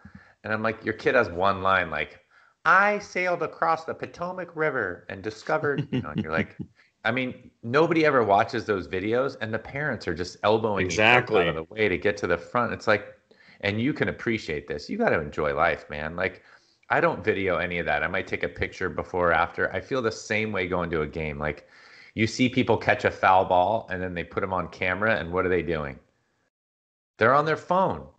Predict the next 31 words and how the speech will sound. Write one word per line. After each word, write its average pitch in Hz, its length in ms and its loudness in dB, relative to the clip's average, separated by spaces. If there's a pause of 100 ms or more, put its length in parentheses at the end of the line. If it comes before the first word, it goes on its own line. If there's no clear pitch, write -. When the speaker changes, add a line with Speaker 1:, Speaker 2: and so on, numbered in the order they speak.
Speaker 1:
Like, 104 260 2
oh, 139 120 0
yeah, 143 180 2
'cause 104 220 -6
they're 113 100 -2
getting, 123 360 -2
their 107 100 0
phone's 135 360 -4
getting 90 200 -2
blown 82 280 -2
up. - 140 -6
Like, 127 140 0
"Hey, 208 200 6
I 151 40 4
saw 170 260 2
you. 143 180 2
I 113 40 2
saw 156 160 -2
you 147 160 0
on 139 100 -2
T 143 160 -6
V. 139 140 -2
I 113 60 4
saw 127 120 -2
you 123 140 0
catch - 280 -2
that 120 200 -2
foul 110 260 2
ball." 101 320 0
It's - 140 -10
like, 82 260 0